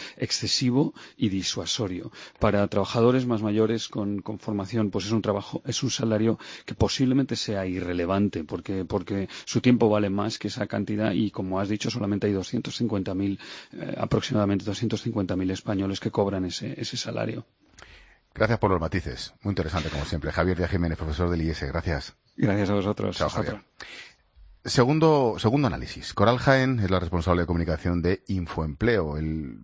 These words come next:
Speaker 2: fundamental portal para ofertas de trabajo, empresas que crean trabajo, para cursos.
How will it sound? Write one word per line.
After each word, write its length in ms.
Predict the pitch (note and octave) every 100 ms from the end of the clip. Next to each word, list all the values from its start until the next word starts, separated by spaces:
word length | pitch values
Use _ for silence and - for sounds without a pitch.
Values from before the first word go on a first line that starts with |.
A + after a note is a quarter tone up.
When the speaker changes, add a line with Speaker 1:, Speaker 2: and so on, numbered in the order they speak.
| -
Speaker 2:
fundamental 800 | G2+ G2+ F#2+ G2 F#2+ G#2+ C#3
portal 400 | A#2+ F2 F#2 A2+ - - - - - _
para 380 | - C#2 C2 - _
ofertas 460 | - - F2+ D#2
de 80 | D2
trabajo, 640 | - C#2 F2 - F2+ F2+ - _ _
empresas 500 | E2 D#2+ - A2+ F2+
que 120 | -
crean 140 | D2+ C#2+
trabajo, 580 | B1+ D#2+ E2+ - F2 - - - _
para 220 | C#2+ F2+
cursos. 480 | - F#2+ F2+ F#2 -